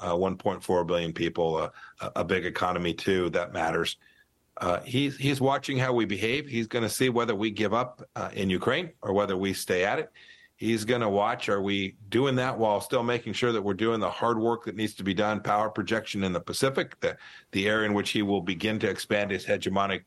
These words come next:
empire. And then he's certainly watching, um, do, do we let our friends and allies do what they need to do? That is, will we let the Japanese, will we let the South Koreans, will we permit them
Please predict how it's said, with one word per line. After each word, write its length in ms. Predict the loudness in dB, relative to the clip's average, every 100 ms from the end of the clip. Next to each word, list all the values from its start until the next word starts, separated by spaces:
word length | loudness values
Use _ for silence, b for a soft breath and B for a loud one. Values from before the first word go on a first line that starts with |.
| -8
empire. 560 | -4 -2 0 2 0 -4 B B B B
And 120 | -2 0
then 160 | 2
he's 200 | 0 0
certainly 360 | 2 2 2 2
watching, 560 | 2 0 -2 -4 -6 -10 b b 0
um, 360 | 0 0 -8 -18 _ 0
do, 260 | 2 2 2
do 160 | 2
we 180 | 4 2
let 220 | 2 2
our 140 | 0 2
friends 320 | 2 2 2
and 80 | 2
allies 420 | 4 4 2 0
do 160 | 2
what 260 | 2 2 0
they 140 | -2
need 220 | 0 -2 -4
to 80 |
do? 200 | -4 -2
That 180 | 2 2
is, 180 | 2 2
will 180 | 2 2
we 100 | 2
let 280 | 0 -2 -4
the 80 |
Japanese, 500 | -2 -2 -2 -4 -2
will 140 | 0 2
we 100 | 2
let 180 | 0 -2
the 80 |
South 320 | -2 -2 -2 -4
Koreans, 280 | -6 0
will 140 | 2 2
we 100 | 2
permit 440 | 0 0 0 -2
them 300 | -2 -2 -4